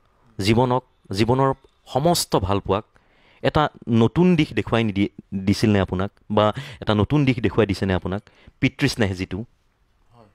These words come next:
Speaker 1: যি আকুলতা কন্যা সন্তানৰ প্ৰতি বা সন্তানৰ প্ৰতি।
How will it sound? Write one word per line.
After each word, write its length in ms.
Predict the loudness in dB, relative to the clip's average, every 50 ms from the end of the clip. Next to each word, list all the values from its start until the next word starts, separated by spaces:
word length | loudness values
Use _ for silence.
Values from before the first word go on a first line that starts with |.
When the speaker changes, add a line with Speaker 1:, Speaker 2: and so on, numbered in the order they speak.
| _ _ -4
Speaker 1:
যি 180 | 2 4 4
আকুলতা 480 | 4 4 4 4 4 4 2 0 -4 -6 -8 _ _ _ _ _ _ _ _ _ _ _ -2
কন্যা 260 | 0 2 2 2 0
সন্তানৰ 400 | 0 0 -2 0 0 2 2 2
প্ৰতি 180 | 0 0 0 0
বা 100 | 0 0
সন্তানৰ 420 | 0 0 0 0 2 2 2 0
প্ৰতি। 320 | 0 -2 -6 -10 -10 -14